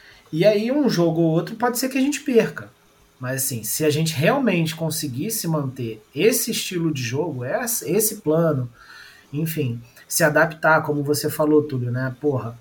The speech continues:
a corrida não tá entrando, a gente não tá se-, é, tá sendo mais pressionado e tal, tem que ter alguma mudança.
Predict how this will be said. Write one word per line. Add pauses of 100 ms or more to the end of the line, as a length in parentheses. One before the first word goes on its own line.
(160)
a
corrida
não
tá
entrando, (460)
a
gente
não
tá
se-,
é,
tá
sendo
mais
pressionado
e
tal, (840)
tem
que
ter
alguma
mudança.